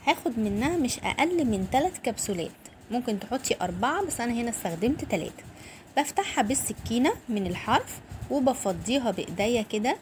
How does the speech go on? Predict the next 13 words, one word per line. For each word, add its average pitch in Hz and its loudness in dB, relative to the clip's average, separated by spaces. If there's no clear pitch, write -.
وهنا 370 4
بجيب 254 2
البرفيوم 262 2
الزيت 214 2
بتاعي، 208 -2
اي 359 6
نوع 311 2
تحبيه، 180 -4
اي 320 6
نوع 311 4
انت 320 0
بتستخدميه 233 2
حطيه، 226 0